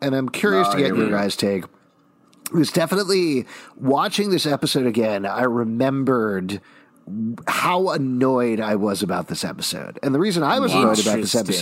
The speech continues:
Speaker 1: episode was different than I think the, uh, the way you were positing Pete was annoyed about this episode. I just think they didn't do enough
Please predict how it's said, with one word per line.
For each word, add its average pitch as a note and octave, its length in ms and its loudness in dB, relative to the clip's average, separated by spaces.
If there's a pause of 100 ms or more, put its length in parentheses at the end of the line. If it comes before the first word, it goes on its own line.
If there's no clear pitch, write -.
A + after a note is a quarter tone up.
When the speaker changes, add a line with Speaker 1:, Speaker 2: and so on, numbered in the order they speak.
Speaker 1:
episode G2 280 -2 (540)
was A#2 220 0 (140)
different F3 640 0 (120)
than B2+ 160 2
I A#2 100 2
think A#2+ 240 -4
the, A2 80 -4
uh, G2 720 -8
the G#2+ 100 -4
way A#2 160 0
you G#2 100 0
were G2 100 -2
positing G2+ 460 -4
Pete B3+ 260 -4
was F#3+ 140 -2
annoyed A#2 200 0
about G#2+ 200 -2
this A2 140 -4
episode. A#2+ 440 -4 (440)
I F3+ 80 -2
just G#3+ 140 -4
think D4 160 -4
they C4+ 100 0
didn't G#3 360 -4
do F#3 180 2
enough E3+ 320 0